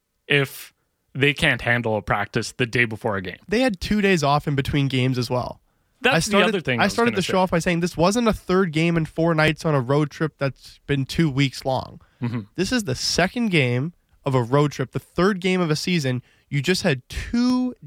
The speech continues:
Speaker 2: days off in between games. There is no reason why you shouldn't be fresh and prepared for a game like today.
Speaker 1: Mm-hmm. They, like, you should have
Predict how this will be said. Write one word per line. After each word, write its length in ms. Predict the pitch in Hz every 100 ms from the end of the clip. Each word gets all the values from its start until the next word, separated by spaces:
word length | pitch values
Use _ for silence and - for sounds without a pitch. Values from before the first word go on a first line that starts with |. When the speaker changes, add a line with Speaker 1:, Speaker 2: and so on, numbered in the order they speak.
| -
Speaker 2:
days 360 | 165 190 214 151
off 340 | 160 - -
in 100 | 156
between 360 | 156 - 156 135
games. 500 | 143 135 - - - _ _ _ _ _ _ _ _ _ _ _ _
There 260 | 139 147 160
is 180 | 156 143 -
no 340 | 135 131 143
reason 640 | 170 156 156 143 127 117 - _ _ - -
why 180 | 127
you 180 | 131 135
shouldn't 380 | 147 - 147 143
be 120 | 139 123
fresh 560 | - - 139 151 - - -
and 260 | 139 135
prepared 680 | - 143 - 135 131 - - _ _ _ _
for 240 | _ 131 127
a 40 |
game 280 | 120 131 127
like 180 | 117 123
today. 300 | - 123 151 - _
Speaker 1:
Mm-hmm. 200 | 131 104 - - - - -
They, 200 | 139 131
like, 300 | 127 131 120
you 60 |
should 200 | 127 175
have 120 | 147